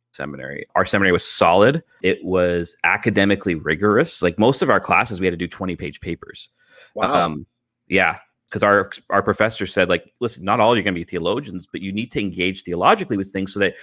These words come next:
Speaker 1: you can deal with the subtleties of life," right? And, and I really appreciate that. And, but our, our seminary also really appreciated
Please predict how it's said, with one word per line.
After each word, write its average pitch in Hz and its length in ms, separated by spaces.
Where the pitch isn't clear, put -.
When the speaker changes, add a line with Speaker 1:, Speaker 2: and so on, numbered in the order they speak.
Speaker 1:
you 123 80
can 139 80
deal 156 100
with 175 80
the 104 60
subtleties 107 420
of 82 120
life," 82 440
right? 87 300
And, 92 140
and 95 120
I 95 80
really 104 240
appreciate 107 380
that. 76 180
And, 113 240
but - 100
our, 113 120
our 104 80
seminary 117 380
also 95 320
really 92 380
appreciated 98 640